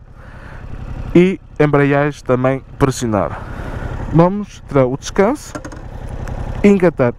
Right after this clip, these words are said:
a primeira, pé no chão, e vamos agora outra vez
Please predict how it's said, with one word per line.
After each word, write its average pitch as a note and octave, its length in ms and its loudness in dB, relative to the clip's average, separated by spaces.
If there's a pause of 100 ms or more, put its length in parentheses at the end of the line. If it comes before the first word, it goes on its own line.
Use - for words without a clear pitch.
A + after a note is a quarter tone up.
(120)
a F3+ 100 4
primeira, F3 540 0 (2250)
pé D#3 200 6
no C#3 160 -2
chão, F3+ 320 0 (1200)
e D3 260 4 (960)
vamos C#3 260 2
agora C#3+ 300 2
outra C3 200 -2
vez C#3 300 0